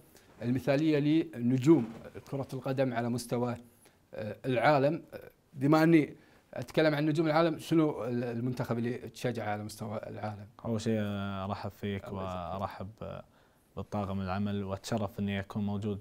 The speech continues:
Speaker 2: معاكم
Speaker 1: يزيد إن شاء
Speaker 2: للمرة
Speaker 1: الله.
Speaker 2: الثانية. وبالنسبة للفريق ال-، ال-، اللي كنت أشجعه كمنتخب من
Speaker 1: مهم.
Speaker 2: وأنا صغير كنت أشجع إيطاليا.
Speaker 1: وللحين ولا غيرت؟
Speaker 2: لا، ما يصير.
Speaker 1: إي.
Speaker 2: هذا، هذا تش-، تشجيع الطفولة ما يصير تغيره.
Speaker 1: صح.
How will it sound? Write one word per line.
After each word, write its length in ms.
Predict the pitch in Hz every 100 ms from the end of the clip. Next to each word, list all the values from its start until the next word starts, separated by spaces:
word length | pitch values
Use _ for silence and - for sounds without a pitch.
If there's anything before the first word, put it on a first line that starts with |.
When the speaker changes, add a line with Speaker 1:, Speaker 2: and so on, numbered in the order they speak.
| 101
Speaker 2:
معاكم 720 | 95 95 95 107 107 - 117 110
Speaker 1:
يزيد 220 | 104 104
إن 60 | -
شاء 80 | 104
Speaker 2:
للمرة 140 | 101
Speaker 1:
الله. 100 | 101
Speaker 2:
الثانية. 500 | 98 107 110 117 120 107 -
وبالنسبة 1500 | 110 113 117 117 117 113 113 110 107 104 101 127 147 - 131
للفريق 640 | 127 123 117 117 131 147 -
ال-، 400 | 117 110 104 104 - - _ _ _
ال-، 380 | 107 107 107 90 - _
اللي 220 | 104 107 107
كنت 220 | 131 117
أشجعه 340 | 113 127 110
كمنتخب 720 | - 98 95 123 123 110 120
من 140 | 117 135
Speaker 1:
مهم. 80 | 139
Speaker 2:
وأنا 120 | 127
صغير 280 | 120 127 131
كنت 280 | 117 113 -
أشجع 500 | 107 123 113 107 101
إيطاليا. 380 | 98 90 69 - _ _ _ _ -
Speaker 1:
وللحين 460 | 127 143 131 160
ولا 160 | 165 147
غيرت؟ 420 | 131 139 117 -
Speaker 2:
لا، 180 | 131 -
ما 140 | 214
يصير. 300 | 160 123 117
Speaker 1:
إي. 80 | 220
Speaker 2:
هذا، 260 | 196 - - -
هذا 200 | 143 143
تش-، 380 | 147 - - - -
تشجيع 280 | 131 170 147
الطفولة 280 | 139 165
ما 140 | 139 147
يصير 180 | 139 117
تغيره. 280 | 107 95
Speaker 1:
صح. 420 | 90 - 101 -